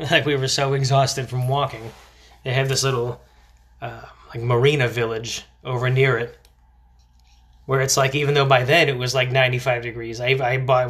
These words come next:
there was a Starbucks there, because of course there is. And I just, I told Cynthia, I was like, 'cause I don't like iced coffee, 'cause it just tastes like watered down coffee. I was like, "Let me just get a small black coffee, because I need some caffeine to get back over that fucking bridge."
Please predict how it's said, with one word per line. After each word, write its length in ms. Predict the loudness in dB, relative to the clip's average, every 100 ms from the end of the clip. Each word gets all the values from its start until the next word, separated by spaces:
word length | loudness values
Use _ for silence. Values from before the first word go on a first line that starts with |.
| -2
there 80 | -4
was 100 | -2
a 40 |
Starbucks 600 | -2 2 2 2 -4 -6
there, 180 | -12 -12
because 260 | -8 -6 -6
of 120 | -6
course 260 | -4 -4 -6
there 160 | -10
is. 240 | -10 -10 -14 _ _ -20 _ -20 _ _ -20 -20 -20 _ -20 -20 -20 -20 -20 -20 -6
And 100 | -4
I 100 | -2
just, 440 | -2 0 0 -2 -6 -8
I 80 |
told 220 | -4 -4 -2
Cynthia, 420 | -2 -2 -2 -2
I 40 |
was 100 | -2
like, 220 | -4 -8
'cause 220 | -8 0 2
I 80 |
don't 100 | 4
like 160 | 2 2
iced 240 | 2 0
coffee, 380 | -2 -4 -4 -8 -10 _ -20
'cause 120 | -14
it 60 | -10
just 140 | -8
tastes 200 | -6 -4
like 120 | -4
watered 300 | 0 0 2
down 180 | 0 0
coffee. 460 | -2 -6 -6 -12 -14 _ _ _ _ -10
I 40 |
was 80 | -6
like, 80 | 0
"Let 100 | 0
me 80 | 2
just 100 | 0
get 120 | 0
a 40 |
small 520 | 2 2 2 0 0
black 340 | 0 0 0 -4
coffee, 480 | -8 -6 -10 -14 -16 -20 _ _ _ _ _ _ _ _ _ _ _ _ _ _
because 220 | -2 2 2
I 100 | 2
need 100 | 0
some 160 | -4
caffeine 480 | 0 -2 2 0 2
to 100 | -2
get 160 | -2 0
back 220 | 0 0
over 180 | -2 -2
that 140 | -2
fucking 360 | -4 -4 -8 -4
bridge." 360 | -4 -4 -12